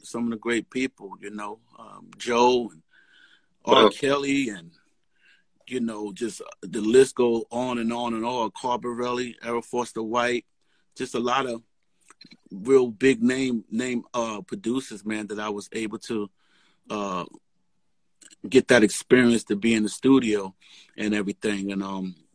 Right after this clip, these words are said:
Speaker 1: it was fun, man. It, it, it, it was fun, you know. At first,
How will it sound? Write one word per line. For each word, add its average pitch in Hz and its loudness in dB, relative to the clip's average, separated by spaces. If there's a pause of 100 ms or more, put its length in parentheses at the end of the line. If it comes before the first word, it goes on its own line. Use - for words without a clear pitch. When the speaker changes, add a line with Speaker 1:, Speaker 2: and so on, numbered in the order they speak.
Speaker 1:
it 123 0
was 127 -2
fun, 139 2
man. 110 -4
It, 113 -6
it, 113 -4
it, 113 -2
it 117 -4
was 104 -6
fun, 143 -2
you 110 -6
know. 107 -8 (340)
At 107 -8
first, 135 4